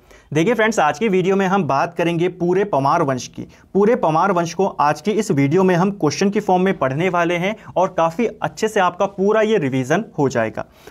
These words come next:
आप देख सकते हैं, मैंने पूरे पमार वंश को सीक्वेंस वाइज क्वेश्चन की फॉर्म में इसको बनाया है ताकि आपको इसको समझने में, इसका रिवीजन करने में काफ़ी ज़्यादा आसानी होगी।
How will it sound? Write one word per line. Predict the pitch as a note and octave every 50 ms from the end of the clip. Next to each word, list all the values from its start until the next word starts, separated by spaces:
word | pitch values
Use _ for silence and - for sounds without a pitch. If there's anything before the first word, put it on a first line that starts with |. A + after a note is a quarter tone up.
| - -
आप | C#3+ D3+
देख | C#3+ C#3 F#3+ G3+
सकते | G3+ F#3+ F3+ F#3 G3+
हैं, | F#3 G3 G#3
मैंने | G3 F#3+ G3+ G#3+
पूरे | G#3+ G#3 F#3 F#3 G#3 A#3+
पमार | A#3 E3 D3+ D3+ E3 F3
वंश | D#3 D3+ D3 C#3
को | - E3 F3 F3 - - -
सीक्वेंस | - - G3 F3+ - - A#3+ B3+ C4+ C4 -
वाइज | D#3 C#3+ - D3 F3 F3+ -
क्वेश्चन | - - F3 E3 - A3+ A3+
की | A3+ A#3+
फॉर्म | A3+ - F#3 F#3 F#3+
में | G3
इसको | F#3 F3+ - - F#3+
बनाया | D3+ C#3 B2+ C3 C#3 D#3 F3
है | E3+ G3 A3 G#3+ - -
ताकि | D#3 D#3+ E3 E3 G3+
आपको | G3 F#3 - - G3+
इसको | G3 - A3+
समझने | G3+ - D3 C#3 C#3 C#3+ E3+ G3
में, | F#3+ F3+ F#3+ G3 F#3+ - -
इसका | E3+ E3 - A3+ G#3
रिवीजन | D3 C#3 C#3 D3 D#3+ D3+ F3+ A3 A#3+
करने | A#3 F3 D3 D#3 F3 E3+
में | E3+ F#3+ E3+
काफ़ी | D3+ C#3 C#3 E3 G#3
ज़्यादा | F3+ D#3 C#3 C3 C#3+ E3 E3+ - - - -
आसानी | C3+ C3+ C3+ F3 E3+ C3+ D3 F3+ A#3 - - -
होगी। | E3 C#3+ A#2 B2 A#2+